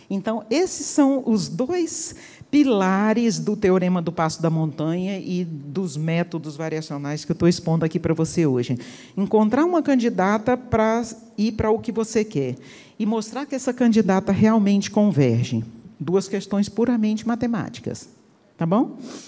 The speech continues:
O que que a gente faz? Opa, pra frente. C já satisfazendo as hipóteses do lema, se satisfaz a condição do passo da montanha,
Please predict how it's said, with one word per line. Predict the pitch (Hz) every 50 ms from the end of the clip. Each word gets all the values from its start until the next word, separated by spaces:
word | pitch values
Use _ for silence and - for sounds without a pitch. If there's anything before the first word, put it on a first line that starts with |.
| - - _ _ _ _ _ _ _ _ _ _ _ - - _ _ _
O | - 180
que | - 247
que | 247 269
a | 247
gente | - 254 247 240 -
faz? | - 165 143 127 123 - - 160
Opa, | 170 190 - 254 277 302 - - - - - _ _ _
pra | 143 135
frente. | - - 147 143 151 196 240 - - 285 311 - - - - - - - - - - - - - _ _ _ _ _ _ _ _ _ _ _ _ _ _ _
C | - - - 220 233
já | - 180 214 220 254
satisfazendo | 254 - 254 220 220 - - 208 190 196 - 196 180 185 175
as | 170 151
hipóteses | 165 147 156 151 151 147 - 151
do | 156 165
lema, | 156 143 147 170 196 220 226
se | 208 - - 208 208 220 240
satisfaz | 233 - 233 196 196 - - 180 165 170 170
a | 165
condição | 170 180 165 160 143 - - 156 151 151
do | 151
passo | 151 139 131 135 -
da | - 147
montanha, | 151 156 156 151 156 160 175 214 262 294 311